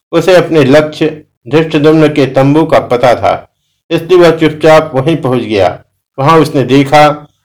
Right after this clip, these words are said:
कि सब योद्धा युद्ध में थक जाने के कारण अचेत होकर सोए पड़े हैं।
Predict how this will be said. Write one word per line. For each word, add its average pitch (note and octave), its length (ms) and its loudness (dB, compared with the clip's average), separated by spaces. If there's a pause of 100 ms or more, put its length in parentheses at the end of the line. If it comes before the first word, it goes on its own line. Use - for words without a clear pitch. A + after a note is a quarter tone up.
कि D3+ 80 -6
सब E3+ 240 0
योद्धा C3+ 380 2
युद्ध C#3+ 320 0
में B2+ 240 0
थक E3 200 -2
जाने C3+ 320 2
के B2+ 180 -4
कारण C3 340 0
अचेत D#3+ 480 -4
होकर A#2+ 260 -2
सोए B2+ 280 -2
पड़े G#2 280 -2
हैं। F#2 320 -10